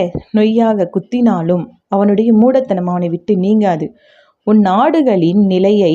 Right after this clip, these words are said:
நன்றாய் அறிந்து கொள், உன் மந்தைகளின் மேல் கவனமாயிரு. செல்வம் என்றைக்கும் நிலையாது, கிரீடம் தலைமுறை தலைமுறை தோறும் நிலை நிற்குமோ?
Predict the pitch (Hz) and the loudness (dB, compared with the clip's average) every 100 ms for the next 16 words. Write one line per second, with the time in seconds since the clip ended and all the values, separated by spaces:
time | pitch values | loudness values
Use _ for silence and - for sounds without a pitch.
0 | 190 180 180 190 226 220 247 190 180 226 | -2 -2 -2 -4 0 0 2 0 2 2
1 | 214 214 160 - _ _ _ - 190 180 | 0 -4 -6 -8 _ _ _ -4 -2 -2
2 | 180 226 269 233 196 175 208 190 180 196 | 0 0 0 -2 -2 -4 -4 -2 -2 2
3 | 277 277 247 190 170 160 - _ _ _ | 2 4 2 2 0 -4 -8 _ _ _
4 | _ 214 220 254 262 226 196 208 247 240 | _ 0 0 2 0 0 0 0 -2 2
5 | 254 233 220 240 226 175 175 - _ _ | 2 4 2 2 0 -2 -6 -8 _ _
6 | 185 190 226 240 233 233 196 208 240 240 | -4 0 0 2 0 0 0 2 4 2
7 | 233 202 202 233 226 208 196 185 226 226 | 0 0 2 4 2 2 0 2 0 -2
8 | - _ _ _ 190 233 240 233 233 196 | -10 _ _ _ 0 2 2 0 -2 -2
9 | 196 | 0